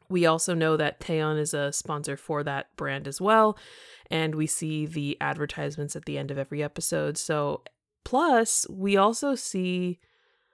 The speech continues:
all the dancers w-, that were in the last, like, dance units, they all were wearing the Nerdy, like, sweatsuits as well. So, clearly a sponsor, but, uh, Hyolyn and her choreographers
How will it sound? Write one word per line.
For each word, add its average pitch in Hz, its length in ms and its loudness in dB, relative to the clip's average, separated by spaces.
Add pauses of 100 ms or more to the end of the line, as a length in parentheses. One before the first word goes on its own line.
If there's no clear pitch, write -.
(760)
all 202 180 6
the 269 180 2 (220)
dancers 247 920 2
w-, 180 220 -10
that 180 180 2
were 180 160 4
in 180 140 4
the 165 100 2
last, 156 420 0 (100)
like, 160 220 -4
dance 156 340 -4
units, 214 420 0
they 196 300 -2
all 175 260 4
were 165 120 4
wearing 151 500 0 (260)
the 170 80 -2
Nerdy, 151 500 0
like, 131 280 -6
sweatsuits - 720 -8 (380)
as 156 120 -6
well. 147 320 -4 (800)
So, - 360 -2
clearly 196 360 4
a 254 60 6
sponsor, 160 640 -2 (280)
but, 180 520 2 (260)
uh, 170 220 -2
Hyolyn 208 640 4
and 175 320 0
her 180 180 -2
choreographers 160 1080 0